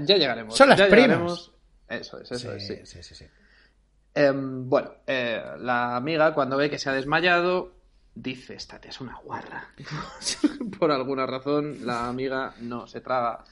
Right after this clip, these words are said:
Speaker 1: lo de que esta mujer está enferma y tiene una emergencia de salud,
Speaker 2: Y se desmaya,
Speaker 1: y lo
Speaker 2: sí.
Speaker 1: único que cree es que se está desmayando continuamente para llamar la atención de su primo.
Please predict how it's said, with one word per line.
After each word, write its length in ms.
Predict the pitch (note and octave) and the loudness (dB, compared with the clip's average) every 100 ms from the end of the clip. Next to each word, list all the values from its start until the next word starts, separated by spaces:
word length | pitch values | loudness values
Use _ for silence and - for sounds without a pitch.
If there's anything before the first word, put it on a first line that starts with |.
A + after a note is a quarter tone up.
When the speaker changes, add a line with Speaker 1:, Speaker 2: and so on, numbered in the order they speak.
| B2 - | -20 -8
Speaker 1:
lo 160 | B2 | -4
de 120 | A2+ A2 | -4 -6
que 80 | A#2 | -8
esta 180 | - | -6
mujer 360 | A#2 A2+ G#2 A2 | -8 -8 -8 -8
está 180 | A2 A#2+ | -8 -10
enferma 520 | A#2 C3 B2 B2+ B2 | -6 -6 -4 -6 -6
y 60 | A#2 | -8
tiene 200 | B2 C3 | -8 -8
una 80 | A#2 | -8
emergencia 440 | A#2 - A#2+ B2 | -8 -10 -10 -6
de 60 | A#2+ | -6
salud, 300 | C3+ D3 E3 | -4 -4 -4
Speaker 2:
Y 40 | |
se 160 | - C3 | -4 -4
desmaya, 260 | B2+ C3 | -2 0
Speaker 1:
y 40 | E3 | 2
lo 80 | D#3 | 2
Speaker 2:
sí. 100 | D#3+ | 0
Speaker 1:
único 340 | D#3+ F3 D3 | 0 2 2
que 140 | B2+ C#3+ | 0 0
cree 200 | D#3 D#3+ | 2 2
es 100 | D#3+ | 2
que 100 | C3+ | -2
se 100 | B2 | -2
está 200 | C#3 C3+ | 0 0
desmayando 480 | C3 B2 B2+ C3 | 0 -2 -2 -2
continuamente 720 | B2+ A#2+ C#3 B2+ B2+ B2+ C#3 | -4 -4 -4 -2 -4 -2 -4
para 260 | C3+ - C3 | -4 -2 -2
llamar 240 | A2 B2 | -2 -6
la 80 | B2+ | -6
atención 400 | A#2 A#2 C3 C3 | -6 -6 -6 -6
de 100 | A#2 | -8
su 140 | - G2 | -16 -12
primo. 320 | A2+ F#2 | -12 -12